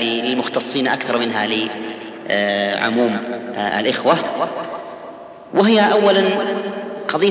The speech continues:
التقسيمات التي نجدها كما قلت هي تكاد تكون خاصة ببعض طلبة العلم، وهي تقسيمات العلماء،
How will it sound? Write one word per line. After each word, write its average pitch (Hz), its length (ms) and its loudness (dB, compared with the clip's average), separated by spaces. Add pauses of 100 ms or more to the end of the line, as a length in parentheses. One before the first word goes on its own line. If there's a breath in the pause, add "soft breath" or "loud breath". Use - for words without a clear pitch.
التقسيمات 151 640 -2
التي 117 240 0
نجدها 104 540 0 (840)
كما 117 160 2
قلت 135 260 2
هي 131 180 4 (280)
تكاد 143 260 0
تكون 127 220 -2
خاصة 113 340 0
ببعض 107 240 0
طلبة 107 300 0
العلم، 110 260 2 (1700 loud breath)
وهي 202 200 6
تقسيمات 202 460 4
العلماء، 120 440 4